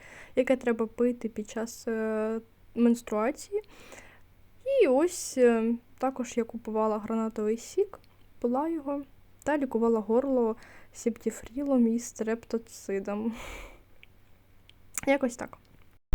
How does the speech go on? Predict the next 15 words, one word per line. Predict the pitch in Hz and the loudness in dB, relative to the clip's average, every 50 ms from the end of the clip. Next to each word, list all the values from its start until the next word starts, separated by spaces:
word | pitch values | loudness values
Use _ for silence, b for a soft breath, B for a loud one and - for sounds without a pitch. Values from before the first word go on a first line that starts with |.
| - - - - - - - - | 4 6 4 0 -6 -8 -4 0
А | - 269 | 0 0
цього | 262 - - 254 262 254 | 2 0 0 2 2 2
тигра | 254 - 269 302 330 330 | 2 2 0 2 2 2
мені | 285 247 233 226 233 | 4 4 4 4 2
подарувала | 240 - 226 226 214 208 214 214 220 226 220 - - | 0 -2 -4 -4 -4 -2 -2 -2 -2 -2 -4 -6 -6
Аня. | 220 226 233 233 240 - - - - - - - - - - - - | -8 -6 -6 -6 -8 -10 -14 -20 -20 -20 -20 -20 -20 -20 -8 -2 -2
Ще | - - - 285 269 | 0 2 4 4 6
у | 262 | 6
нас | 254 247 247 240 - - | 6 4 2 -2 -4 -8
в | - | -6
сім'ї | - - 233 233 233 233 | -2 2 4 4 4 4
поповнення. | 233 233 220 214 - - 269 320 349 359 349 311 277 247 | 2 0 -2 0 2 4 4 4 4 4 2 4 2 2
Подивіться, | 247 226 214 220 226 233 233 - 233 233 | 2 2 2 2 4 2 2 0 -2 -6
скільки | - - - 240 233 233 - 214 | -4 -2 0 0 0 0 0 0
маленьких | 208 214 214 214 220 220 220 220 220 220 - - - 220 214 - - - - | 0 0 0 0 2 2 2 2 0 0 -2 -2 -2 -2 -2 -4 -8 -18 -18